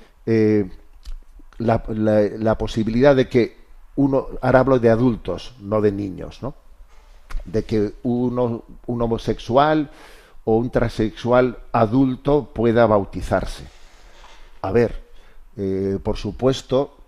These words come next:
que cualquier persona, ¿no? Cualquier persona adulta,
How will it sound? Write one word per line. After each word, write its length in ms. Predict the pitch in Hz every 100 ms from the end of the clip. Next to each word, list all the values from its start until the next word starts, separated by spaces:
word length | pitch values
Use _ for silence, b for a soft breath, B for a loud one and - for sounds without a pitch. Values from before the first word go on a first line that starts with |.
| - - - -
que 400 | 110 104 95 b b b b - 104 -
cualquier 460 | 107 104 - 139 -
persona, 480 | 117 - 139 107
¿no? 160 | 101 147 - - - _ - -
Cualquier 360 | 101 95 117 -
persona 500 | 101 117 117 117 b b b -
adulta, 720 | 101 107 127 95 123 135 -